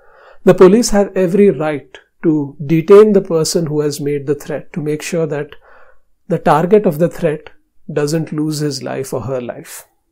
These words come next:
Or imagine there's a group of people and somebody stands on the stage and says,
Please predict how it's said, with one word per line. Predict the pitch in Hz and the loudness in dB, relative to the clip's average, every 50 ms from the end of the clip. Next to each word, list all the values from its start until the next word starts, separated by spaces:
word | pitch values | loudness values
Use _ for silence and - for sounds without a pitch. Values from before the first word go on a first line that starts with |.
| _ _ _ _ _ _ _ _ - _ _ - - _ _ _ _ _ _ _ - | _ _ _ _ _ _ _ _ -20 _ _ -20 -20 _ _ _ _ _ _ _ 0
Or | - 196 208 | 4 6 8
imagine | 220 214 226 233 254 247 262 254 | 8 8 8 6 4 4 2 4
there's | 226 226 214 214 220 | 6 6 6 6 4
a | 190 156 185 | 2 4 2
group | 190 180 196 | 2 2 2
of | 196 185 - | -2 -2 -2
people | - 160 156 - 196 190 | -4 -4 -2 -2 0 0
and | 185 180 175 | 0 0 0
somebody | - 214 208 208 226 220 208 | 0 0 2 2 2 0 -2
stands | 202 - 202 185 175 175 175 175 | -2 0 0 -2 -2 -2 -2 -2
on | 170 | -2
the | 165 156 - - | -2 -4 -4 -4
stage | 170 160 156 | -4 -4 -2
and | 160 151 147 | -4 -4 -6
says, | - - 160 156 156 - - | -4 -4 -4 -4 -4 -6 -8